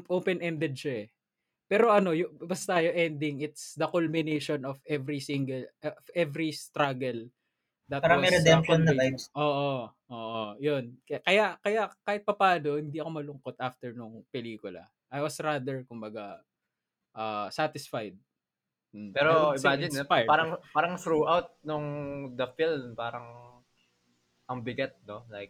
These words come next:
Speaker 2: Steady lang
Speaker 1: Mm.
Speaker 2: siya na mabigat
Speaker 3: ah,
Speaker 2: eh. Tas
Speaker 3: ah,
Speaker 2: bigla siyang
Speaker 3: mabigat.
Speaker 2: umiyak sa dulo.
Speaker 1: Parang nung umiyak siya, di ba? Parang ikaw
Speaker 3: Spoiler,
Speaker 1: din.
Speaker 3: Randall, spoiler. <laughs>
Speaker 1: Mm. Pero nung
Speaker 2: Okay lang
Speaker 1: binuhos
Speaker 2: yan.
Speaker 1: nga niya, nung binuhos niya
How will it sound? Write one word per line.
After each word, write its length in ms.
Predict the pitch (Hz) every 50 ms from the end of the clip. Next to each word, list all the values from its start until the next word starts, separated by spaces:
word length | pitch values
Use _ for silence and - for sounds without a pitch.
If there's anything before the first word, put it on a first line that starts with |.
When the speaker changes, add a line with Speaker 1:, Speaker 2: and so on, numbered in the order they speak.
| _ _
Speaker 2:
Steady 400 | - - - 175 180 175 170 185
lang 140 | 180 180 180
Speaker 1:
Mm. 40 | -
Speaker 2:
siya 100 | 185 180
na 80 | 180 180
mabigat 380 | 175 170 160 165 160 165 160
Speaker 3:
ah, 80 | - 143
Speaker 2:
eh. 60 | 135 - _ _
Tas 120 | - 160
Speaker 3:
ah, 80 | - 165
Speaker 2:
bigla 180 | 165 170 165 165
siyang 220 | 160 160 165 156
Speaker 3:
mabigat. 240 | 160 160 156 156 151
Speaker 2:
umiyak 20 | -
sa 160 | 156 - 151 139
dulo. 160 | 139 131 - _ _ _ _ _ _ _ _ _ _ _ _ _ _ _ _ _ _ _ _ _
Speaker 1:
Parang 320 | - 262 277 320 330 339
nung 240 | 320 294 302 294 285
umiyak 260 | 285 277 269 262 269
siya, 160 | - - - 247
di 140 | 214 202
ba? 160 | 170 180 196 196
Parang 240 | - 196 196 208 214
ikaw 220 | 214 196 170 165 160 156
Speaker 3:
Spoiler, 160 | 220 214 165
Speaker 1:
din. 160 | 180 180 175 175
Speaker 3:
Randall, 360 | 170 165 156 147 160 190 214
spoiler. 540 | - - - 147 139 139 135 123 131 143 165 180 175
<laughs> 20 | - - 554 480 - - - 392 - - 453 - - - -
Speaker 1:
Mm. 360 | - 139 135 135 127 123 117 120 _ _ _ _ _ _ _ _ _ _ _ _ _ _ _ _ _
Pero 240 | _ 233 254 302 302
nung 80 | 233
Speaker 2:
Okay 80 | 262 269
lang 80 | 277 269
Speaker 1:
binuhos 160 | 262 254 -
Speaker 2:
yan. 60 | 247
Speaker 1:
nga 80 | 247 247
niya, 180 | 233 220 226 202 -
nung 160 | 214 226 202
binuhos 320 | 202 226 226 226 226 220
niya 160 | 233 233 226